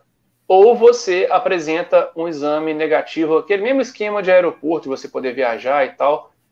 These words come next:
um exame negativo com, acho, quarenta e oito horas. E aí, cada arena, que são várias, várias sedes, vários países. Lá na Europa, lá é tudo coladinho, então como se fosse igual ao nosso caso aqui, cada pa-, estado é coladinho do outro.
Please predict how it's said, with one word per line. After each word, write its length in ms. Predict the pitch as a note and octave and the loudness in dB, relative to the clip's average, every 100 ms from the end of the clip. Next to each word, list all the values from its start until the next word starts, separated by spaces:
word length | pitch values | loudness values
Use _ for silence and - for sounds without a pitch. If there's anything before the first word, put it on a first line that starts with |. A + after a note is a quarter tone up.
| - | -8
um 60 | |
exame 240 | D3 D3+ D3 | -2 0 0
negativo 520 | D3+ D3 C#3 D#3 D3 | 0 0 0 -8 -6
com, 480 | D3+ D3 C#3+ C#3 B2 | -4 -4 -4 -6 -10
acho, 140 | - | -6
quarenta 280 | C#3+ D3 D3 | -4 -2 -2
e 40 | |
oito 160 | C#3+ D3 | -2 2
horas. 500 | A2+ F2+ - - _ _ _ _ _ - | 2 2 -6 -20 _ _ _ _ _ -6
E 120 | - | 4
aí, 340 | F#3+ F#3 B3 - | 6 6 2 -2
cada 400 | G#3+ B3+ D4+ G#3+ | 2 4 6 6
arena, 580 | D3+ F3 A3+ E3+ A#2+ - | 4 2 0 -2 -6 -10
que 80 | D3 | -8
são 240 | E3+ D#3+ | -6 -4
várias, 520 | C3+ D#3+ F#3+ F#3+ - - | 2 4 4 0 -4 -6
várias 320 | C#3 D#3 - | 2 2 2
sedes, 340 | - D#3 A#2+ | 0 0 -2
vários 300 | B2 C3 C#3+ | 0 0 0
países. 480 | - F3 D#3 B2 A2+ | 0 0 2 -2 -2
Lá 120 | C#3+ | -2
na 120 | A#3 A3 | 0 2
Europa, 280 | D#3+ D#3+ | 2 2
lá 100 | D#3+ | 0
é 40 | F#3 | 0
tudo 180 | G#3 G3 | -2 -2
coladinho, 520 | F3+ E3 D3+ D3+ A3 | 0 0 -2 -6 -6
então 200 | G#3 G3+ | -6 -8
como 140 | G3+ | -8
se 80 | - | -10
fosse 300 | - G3+ G3+ | -4 -4 -4
igual 180 | F3+ F#3+ | 0 0
ao 60 | |
nosso 200 | F#3+ F#3 | 2 -2
caso 260 | - E3+ E3+ | -2 -2 -2
aqui, 140 | - | -6
cada 320 | C#3 D3+ D3 C3+ | -4 -2 -2 -2
pa-, 240 | C#3+ C#3+ | -2 -2
estado 420 | - - C3+ C#3 C#3+ | -4 -2 0 0 -2
é 60 | |
coladinho 440 | - C#3+ C#3 C3 D3+ | -4 -2 -2 -6 -8
do 80 | |
outro. 240 | D3 - | -6 -6